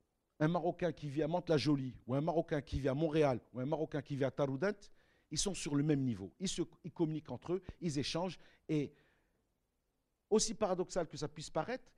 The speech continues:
cet outil de mondialisation, c'est un outil aussi de communi-, communautarisation. Les Marocains de l'étranger, les Marocains du monde, les Mato-, Marocains de l'extérieur se reconnaissent comme Marocains à travers, euh, et grâce à Internet et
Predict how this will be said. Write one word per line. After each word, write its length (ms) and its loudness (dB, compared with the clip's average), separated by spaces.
cet 280 0
outil 240 -2
de 120 2
mondialisation, 920 0
c'est 280 -2
un 120 6
outil 240 2
aussi 280 0
de 120 4
communi-, 540 0
communautarisation. 1080 0
Les 120 8
Marocains 480 2
de 80 -4
l'étranger, 540 -4
les 100 -2
Marocains 340 -2
du 140 -8
monde, 200 -4
les 60 -4
Mato-, 360 -6
Marocains 340 0
de 80 2
l'extérieur 420 2
se 160 4
reconnaissent 580 8
comme 200 2
Marocains 460 4
à 80 6
travers, 520 0
euh, 200 -12
et 80 0
grâce 300 -2
à 60 0
Internet 500 -4
et 220 2